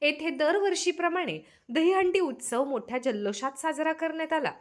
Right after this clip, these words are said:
छत्रपती शिवाजी महाराज चौक डॉल्बीच्या दणदणाटासह गोविंदा पथकांनी थरावर थर लावून दहीहंडी फोडली.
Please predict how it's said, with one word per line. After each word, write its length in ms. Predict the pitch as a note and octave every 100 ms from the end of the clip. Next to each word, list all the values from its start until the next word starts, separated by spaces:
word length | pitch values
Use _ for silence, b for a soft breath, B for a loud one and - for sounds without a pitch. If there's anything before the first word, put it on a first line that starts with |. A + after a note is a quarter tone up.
| _ _ _ _ _ _ _ _ -
छत्रपती 520 | C4+ C4 C4+ C4+ C#4
शिवाजी 400 | C4+ D4 C4 C4
महाराज 480 | C4+ C#4 C4+ C4+ -
चौक 200 | F4+ C#4+ B3+
डॉल्बीच्या 520 | B3 B3+ B3 C4+ D#4
दणदणाटासह 1000 | C#4+ B3+ B3 D4 F4 F4 F#4+ - D#4 F4 B3 B B B
गोविंदा 460 | B3 D4+ D#4 F4+ G4+
पथकांनी 680 | G#4 E4+ E4+ F4 F#4 D4 A3+ -
थरावर 420 | B3+ A#3+ C4 F#4 F#4+
थर 260 | - C#4 F#4
लावून 400 | F#4+ B3 C#4 D3 B B
दहीहंडी 640 | G#3+ G#3+ A#3 D4 A3+ F#3 B3
फोडली. 640 | D4 E4 D4 C4 - _